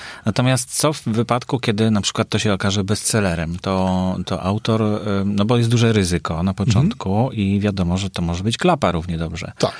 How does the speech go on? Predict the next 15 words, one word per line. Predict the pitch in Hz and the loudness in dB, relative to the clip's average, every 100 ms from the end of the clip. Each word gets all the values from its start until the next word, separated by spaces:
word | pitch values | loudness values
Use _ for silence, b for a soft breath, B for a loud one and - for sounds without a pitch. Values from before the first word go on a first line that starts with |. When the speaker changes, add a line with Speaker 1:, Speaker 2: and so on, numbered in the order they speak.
| B B B | B B B
Speaker 1:
Może | - 85 | -6 -4
się | - | 2
nic | 135 139 | 2 2
nie | - | 0
sprzedać. | - - 92 95 - | -2 -4 -6 -6 -2
Speaker 2:
Zgadza | 120 101 98 | -2 0 -2
się. | - 110 123 - | -2 -2 -4 -8
Speaker 1:
No, | 104 104 - | -6 -4 -4
a | 101 | -4
im | - 120 | 2 2
większe | 120 127 - | 2 0 0
ryzyko, | 113 104 98 123 | 2 0 0 -2
tym | 120 117 | 0 0
większy | 98 98 - 131 | 2 0 0 0
zysk. | 117 123 92 - - | 2 2 0 -4 -12